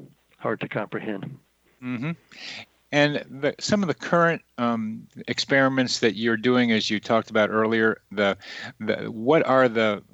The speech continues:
Speaker 2: the psi, um, the s-, specific psi elements that you are using as part of those experiments?
Speaker 1: Well, we've, uh, implemented a variety of, uh,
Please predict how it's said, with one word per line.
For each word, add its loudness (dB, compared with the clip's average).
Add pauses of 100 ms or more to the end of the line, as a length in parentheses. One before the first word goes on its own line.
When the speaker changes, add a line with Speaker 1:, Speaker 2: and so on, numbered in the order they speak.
(120)
Speaker 2:
the -6
psi, 2
um, -10
the -12
s-, -4
specific -2
psi 2
elements -4
that -6
you -2
are 0 (260)
using 0
as -4
part 2
of 0
those -2
experiments? -6 (1300)
Speaker 1:
Well, 2
we've, 4
uh, 4 (760)
implemented 2
a 2
variety 0
of, -2 (120)
uh, 2